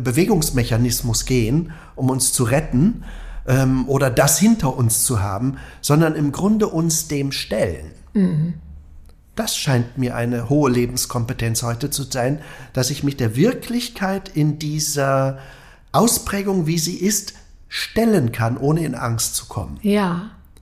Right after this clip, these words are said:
Speaker 2: das
Speaker 1: Ja?
Speaker 2: heißt aushalten,
Speaker 1: Das, äh,
Speaker 2: standhalten.
Speaker 1: ja, genau.
Speaker 2: Mhm.
Speaker 1: Das würd ich unter Aushalten verstehen.
Speaker 2: Ja.
Speaker 1: Um, ähm, ähm, was ist der Sinn des Aushaltens? Dass ich erstmal hinschaue.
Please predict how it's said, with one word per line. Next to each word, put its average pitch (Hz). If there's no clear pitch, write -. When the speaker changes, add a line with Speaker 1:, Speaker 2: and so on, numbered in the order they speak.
Speaker 2:
das 190
Speaker 1:
Ja? 151
Speaker 2:
heißt 196
aushalten, 185
Speaker 1:
Das, -
äh, -
Speaker 2:
standhalten. 196
Speaker 1:
ja, 175
genau. 220
Speaker 2:
Mhm. 202
Speaker 1:
Das 170
würd 180
ich 160
unter 156
Aushalten 143
verstehen. 143
Speaker 2:
Ja. 175
Speaker 1:
Um, 160
ähm, 151
ähm, 156
was 151
ist 156
der 131
Sinn 127
des 170
Aushaltens? 202
Dass 165
ich -
erstmal 170
hinschaue. 101